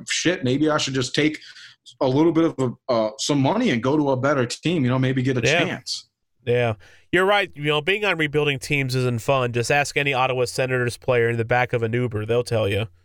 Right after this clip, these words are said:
Speaker 1: I can hear Shane just getting frustrated as you say that. <laughs>
Speaker 2: Oh, I can't, I, I can't wait to
Speaker 1: Hey,
Speaker 2: hear
Speaker 1: but
Speaker 2: it.
Speaker 1: they won tonight, so that's good for you 'cause they, they stopped Dallas.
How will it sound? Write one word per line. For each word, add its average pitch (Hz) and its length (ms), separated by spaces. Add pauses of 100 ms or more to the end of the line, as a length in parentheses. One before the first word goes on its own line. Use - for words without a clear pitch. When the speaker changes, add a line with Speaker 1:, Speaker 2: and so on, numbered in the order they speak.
(200)
Speaker 1:
I 123 80
can 123 140
hear 120 120
Shane 110 380
just 101 180
getting 104 160
frustrated 107 720
as 101 160
you 104 80
say 101 160
that. 101 280
<laughs> 127 120
Speaker 2:
Oh, 139 320
I 135 160
can't, 147 180
I, 147 260
I 151 40
can't 147 200
wait 139 200
to 135 40
Speaker 1:
Hey, 180 100
Speaker 2:
hear 185 100
Speaker 1:
but 151 100
Speaker 2:
it. - 20
Speaker 1:
they 175 160
won 160 220
tonight, 135 480
so 135 140
that's 143 220
good 147 220
for 131 100
you 139 240
'cause 120 220
they, 117 140
they 113 160
stopped 131 400
Dallas. 113 560